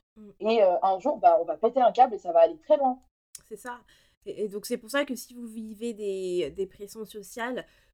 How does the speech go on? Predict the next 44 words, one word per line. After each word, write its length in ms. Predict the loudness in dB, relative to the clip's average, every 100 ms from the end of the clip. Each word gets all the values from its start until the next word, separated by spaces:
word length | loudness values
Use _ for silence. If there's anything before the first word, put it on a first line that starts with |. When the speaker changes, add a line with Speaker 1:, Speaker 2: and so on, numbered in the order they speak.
| _
Speaker 1:
et 200 | -2 -2
que 180 | -6 -14
ces 160 | -6 -6
pressions 300 | -6 -16 -14
sociales-là, 500 | -12 -10 -6 -2 -2
elles 120 | -6
sont 240 | -10 -14 -16
super 400 | -16 -16 -16 -20
constantes, 560 | _ -20 -12 -12 -12 -20 _ _
voilà, 220 | -8 -8 -8 _ _
au-, 280 | -10 -8 -8 _ -12
votre, 840 | -12 -4 -2 0 0 -2 -4 -10 -18 _
vous 220 | -16 -14
devez 280 | -10 -6 -6
vous 120 | -4
dire, 180 | -6 -4
votre 300 | -8 -12 -14
limite, 300 | -14 -14 -14
c'est 80 | -14
qu'au 240 | -12 -12
bout 100 | -10
d'un 120 | -10
moment, 200 | -10 -14
vous 120 | -16
n'acceptez 520 | -14 -14 -14 -14 -14 -16
plus 180 | _ -20
ça. 160 | -20 _ _
Donc, 180 | -10 -10
vaut 180 | _ -10
mieux 160 | -8 -8
dire 220 | -8 -12
à 40 |
la 120 | -14 -20
personne, « 340 | -20 -20 -20 _
Ok, 180 | -18 -16
bah 140 | -16 -18
là, 140 | -20
ça 120 | -20
va, 160 | -20 -20 _ _
c'est 140 | -18
bon, 140 | -18 -18
j'en 120 | -20
peux 100 | -20
plus. 200 | -20 -20